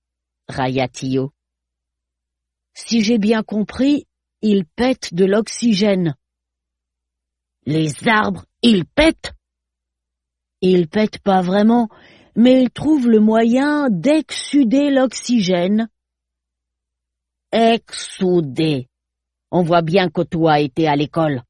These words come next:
Diablo haussa les épaules. « C'est un mot comme un autre. Regarde, on dirait qu'ils sortent à cet air de repos. » Tio fronça les sourcils en remarquant le clignotant du camping-car,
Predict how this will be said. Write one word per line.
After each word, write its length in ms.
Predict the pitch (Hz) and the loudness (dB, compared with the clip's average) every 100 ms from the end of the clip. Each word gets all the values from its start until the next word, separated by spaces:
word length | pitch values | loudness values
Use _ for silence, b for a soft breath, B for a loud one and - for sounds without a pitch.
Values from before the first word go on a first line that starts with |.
| _ _ _ _ _ _ _ _ _ _ _ _ | _ _ _ _ _ _ _ _ _ _ _ _
Diablo 500 | 156 175 170 190 202 | -2 0 2 2 0
haussa 260 | 156 - 147 | 0 -2 -4
les 180 | 135 | -4
épaules. « 420 | 135 - 135 131 143 _ _ _ _ _ _ _ _ _ _ | -6 -6 -6 -6 -10 _ _ _ _ _ _ _ _ _ _
C'est 280 | - - 214 | -4 2 4
un 160 | 208 | 4
mot 220 | 214 226 233 | 4 4 2
comme 260 | 208 196 | 2 2
un 160 | 202 214 | 2 2
autre. 360 | 240 277 - - _ _ _ _ _ _ _ | 2 0 -4 -16 _ _ _ _ _ _ _
Regarde, 540 | 220 262 254 330 214 151 _ _ _ _ | 2 4 4 4 0 -10 _ _ _ _
on 160 | - 208 | -2 0
dirait 340 | 185 233 254 | 2 2 0
qu'ils 240 | 220 233 190 | -2 -4 -6
sortent 380 | - 294 - 190 | -4 -4 -2 -4
à 60 | |
cet 280 | 175 202 - | -4 -6 -2
air 220 | 277 247 | -2 0
de 80 | 196 | 0
repos. » 480 | 196 226 - 202 185 _ _ _ _ _ _ _ _ - | 0 -2 0 0 0 _ _ _ _ _ _ _ _ -12
Tio 320 | - 190 226 | -2 4 4
fronça 460 | 226 - 165 208 190 | 2 -4 -2 0 -2
les 100 | 147 | -2
sourcils 580 | - 180 - - 294 | -4 -6 -8 -4 0
en 80 | 202 | 0
remarquant 460 | 135 160 170 - 214 | 0 0 -2 -2 -4
le 140 | 147 | -2
clignotant 560 | - 165 170 165 214 202 | -4 -2 -2 -2 -4 -6
du 100 | 143 | -6
camping-car, 720 | - 135 143 151 208 240 | -8 -6 -6 -2 -2 -2